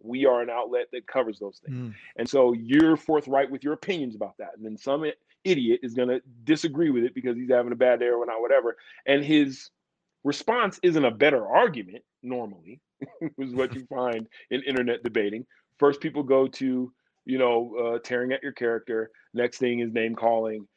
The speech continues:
Speaker 1: and then we'll see where it goes from there, right? And I do think that there is a way of being vulnerable enough to show people, like, "Listen, man, I'm gonna give you my whole shit here."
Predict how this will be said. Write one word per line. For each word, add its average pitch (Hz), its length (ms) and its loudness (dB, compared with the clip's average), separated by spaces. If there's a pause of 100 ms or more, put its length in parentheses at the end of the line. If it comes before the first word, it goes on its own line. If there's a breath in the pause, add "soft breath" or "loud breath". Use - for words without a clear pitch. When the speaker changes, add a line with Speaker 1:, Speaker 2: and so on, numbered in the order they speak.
(140)
Speaker 1:
and 113 140 -4
then 117 120 -2
we'll 113 120 0
see 120 180 -2
where 113 160 0
it - 80 -16
goes 107 220 -4
from 110 120 -14
there, 104 200 -6
right? 117 260 -2 (340 soft breath)
And 135 160 6
I 135 200 6
do 143 400 0
think 123 440 -6
that 123 160 -4
there 131 200 0
is 123 140 -4
a 123 60 4
way 113 580 0 (340)
of 110 180 -6
being 123 420 0
vulnerable 156 640 6
enough 127 260 0
to 104 100 -14
show 143 260 2
people, 139 360 -4
like, 104 260 -2 (460)
"Listen, 143 300 -2
man, 120 340 -6
I'm 160 100 4
gonna 175 160 0
give 131 160 0
you 127 120 0
my 123 240 4
whole 139 540 0 (340)
shit 143 260 -2
here." 104 320 -8